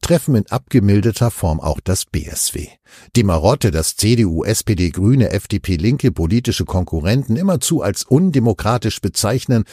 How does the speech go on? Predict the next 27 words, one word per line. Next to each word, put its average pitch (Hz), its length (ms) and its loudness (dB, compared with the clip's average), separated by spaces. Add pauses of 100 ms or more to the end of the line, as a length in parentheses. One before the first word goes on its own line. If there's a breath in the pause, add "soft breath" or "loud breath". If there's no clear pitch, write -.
(120 loud breath)
ist - 260 -2
zum 92 180 0
einen 80 300 0
lächerlich 90 560 0
und 131 140 -2
zum 139 180 0
anderen, 104 540 2 (160)
genau 113 260 4
dieses 85 360 -2
Verhalten 85 420 0
empfinden 90 580 -2
viele 76 300 0
Bürger 170 440 2
als - 200 -6
undemokratisch. 82 880 -2 (180 loud breath)
Es - 220 -2
hat - 160 0
das - 200 2
Zeug, 120 300 2
die 147 160 0
A 104 140 -2
F - 160 -6
D 73 180 -4
noch 90 160 -2
stärker - 480 -6
zu - 140 -4
machen. - 320 -10